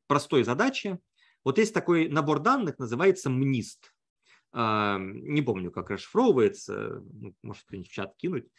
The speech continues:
Значит, э, это очень такой древний датасет, в котором просто такие рукописные циферки. И нужно вам по рукописной циферке понять, что это за цифра из десяти вариантов.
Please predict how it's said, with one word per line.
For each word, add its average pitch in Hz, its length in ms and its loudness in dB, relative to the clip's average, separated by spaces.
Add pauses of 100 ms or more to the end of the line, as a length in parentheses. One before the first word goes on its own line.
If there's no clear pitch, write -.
(340)
Значит, 135 360 -4 (120)
э, 131 420 -2 (100)
это 214 680 4
очень 185 320 4
такой 147 240 -2
древний 110 680 4
датасет, 127 580 -2 (400)
в - 60 -20
котором 254 400 4
просто 202 240 2
такие 175 240 2
рукописные 175 500 -2
циферки. 113 640 -6 (260)
И 151 80 0
нужно 180 320 4
вам 160 200 2
по 175 360 4
рукописной 143 540 -4
циферке 277 440 0
понять, 170 460 0
что 220 340 4
это 208 200 0
за 151 140 -2
цифра 104 440 -8
из 214 160 -2
десяти 135 320 -4
вариантов. 98 540 -4